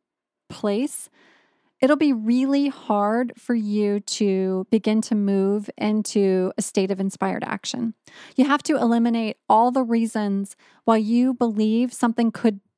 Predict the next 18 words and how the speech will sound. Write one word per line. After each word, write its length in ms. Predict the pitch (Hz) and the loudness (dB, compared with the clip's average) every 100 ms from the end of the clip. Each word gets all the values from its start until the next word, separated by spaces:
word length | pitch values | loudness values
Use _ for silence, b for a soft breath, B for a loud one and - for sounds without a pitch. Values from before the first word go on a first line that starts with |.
| - | 0
be 280 | 226 214 196 | 2 2 0
impossible 680 | 208 - 185 - 190 170 180 | -4 -2 -4 -4 -4 -4 -4
for 200 | - 180 | -6 -6
you. 340 | 180 - 220 - B B | -4 -6 -10 -14 B B
And 140 | 247 262 | 2 2
this 160 | 349 | 2
is 80 | - | -2
where 160 | 277 247 | 0 0
co-creation 760 | - 247 - 226 202 202 208 | 2 2 2 0 0 0 0
with 120 | 196 | 0
the 80 | 202 | 0
universe 440 | 190 196 190 190 | -2 0 -2 -4
comes 300 | - 190 190 | -2 -2 0
in. 260 | 190 185 - | -2 -4 -4
You 340 | - 233 233 233 - | -2 0 2 0 0
are 240 | 220 214 | 2 2
one 220 | 220 220 | 0 -2
hundred 520 | 214 233 240 277 277 | 0 0 2 2 0